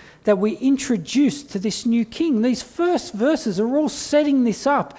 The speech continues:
showing the contrasting elements of our appointing and God's appointing. But in these last two verses,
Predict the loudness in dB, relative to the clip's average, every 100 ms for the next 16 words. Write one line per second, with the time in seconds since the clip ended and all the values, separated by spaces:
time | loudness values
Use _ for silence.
0 | -20 -12 0 6 6 6 4 0 0 0
1 | 0 -2 -2 -2 -4 -4 -4 0 2 4
2 | 2 -2 -2 -4 -4 -8 2 6 6 4
3 | 0 -2 -2 0 -2 -2 -6 -12 -4 -2
4 | 4 4 4 2 -2 -4 -6 -6 -8 -14
5 | -16 -20 _ _ _ _ _ _ _ _
6 | 0 2 4 4 6 6 4 0 -4 0
7 | 0 2 2 2 -2 -10 -10 -16 -18